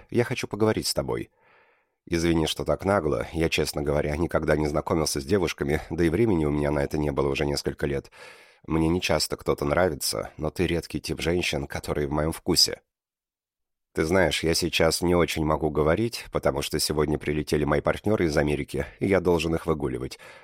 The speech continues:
Но вечером я бы списался с тобой. Оставь, пожалуйста, свой контакт».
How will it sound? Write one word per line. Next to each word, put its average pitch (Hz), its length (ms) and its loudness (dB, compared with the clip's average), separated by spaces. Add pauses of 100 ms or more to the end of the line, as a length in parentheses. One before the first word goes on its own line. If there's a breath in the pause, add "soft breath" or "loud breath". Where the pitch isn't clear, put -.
Но 92 120 2
вечером 110 380 2
я 104 120 4
бы 101 80 -2
списался 80 480 2
с - 80 2
тобой. 65 480 -4
Оставь, - 340 -2
пожалуйста, 73 460 -2
свой 71 180 -2
контакт». - 520 -4